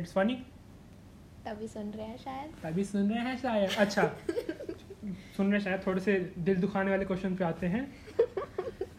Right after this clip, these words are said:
Speaker 1: आपको लगता है क्या लोग सच्ची में सुनते हैं पॉडकास्ट आपके?
Speaker 2: गाइस, <laughs> सुनते हो या नहीं सुनते? यार सुनते होंगे ऐसे, मतलब मेरे पास आ जाता है कि कुछ हो गए हैं काफ़ी लिसनर्स,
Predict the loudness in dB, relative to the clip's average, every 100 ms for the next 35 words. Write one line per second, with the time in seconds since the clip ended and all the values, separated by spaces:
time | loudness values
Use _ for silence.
0 | -2 2 4 6 6 6 6 6 4 6
1 | 6 6 4 4 4 4 4 4 4 4
2 | 4 6 6 4 0 -4 -6 -12 -12 -18
3 | -20 -20 -20 -20 -20 -18 -18 -20 -20 -20
4 | -20 -20 -18 -12 -4 0 2 2 -2 -4
5 | 2 2 10 12 12 12 10 10 8 6
6 | 2 2 0 2 2 4 8 10 10 8
7 | 0 -2 -4 -2 0 0 -2 -6 -2 0
8 | 2 0 -2 -2 0 0 0 0 -2 2
9 | 2 0 0 0 0 -2 -4 -6 0 2
10 | 2 0 -2 -2 -2 0 -2 -2 -2 -6